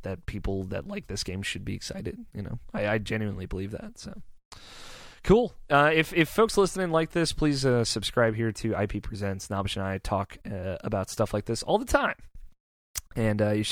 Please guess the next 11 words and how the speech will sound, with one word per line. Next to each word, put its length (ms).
check 40
out 100
our 100
other 140
conversations 720
where 100
we 240
talked 240
about 300
gaming 260
histories, 960